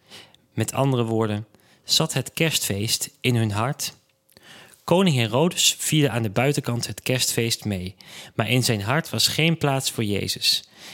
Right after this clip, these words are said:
In zijn hart wilde hij Jezus na kerst zo snel mogelijk vermoorden. Hoe zit het met ons?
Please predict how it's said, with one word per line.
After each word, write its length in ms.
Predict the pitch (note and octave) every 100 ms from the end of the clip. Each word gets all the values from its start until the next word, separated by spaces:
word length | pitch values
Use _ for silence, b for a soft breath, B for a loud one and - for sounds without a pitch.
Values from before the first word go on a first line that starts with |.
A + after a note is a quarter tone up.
| B
In 200 | C3 B2
zijn 180 | A#2 G2+
hart 320 | A2+ E3+ -
wilde 240 | E3+ D3
hij 200 | A#2 B2
Jezus 420 | A2 A2 A2 A2+
na 260 | A2 A#2 D3
kerst 420 | - B2+ B2 A#2+
zo 200 | - -
snel 300 | A2 A#2 A#2+
mogelijk 380 | B2 A2 A2 G#2+
vermoorden. 500 | - G#2 F#2 F#2 F#2 _ _ _ B B B B
Hoe 180 | - C#3
zit 140 | E3
het 80 | D#3+
met 160 | D#3
ons? 540 | A2 A#2+ D#3 - -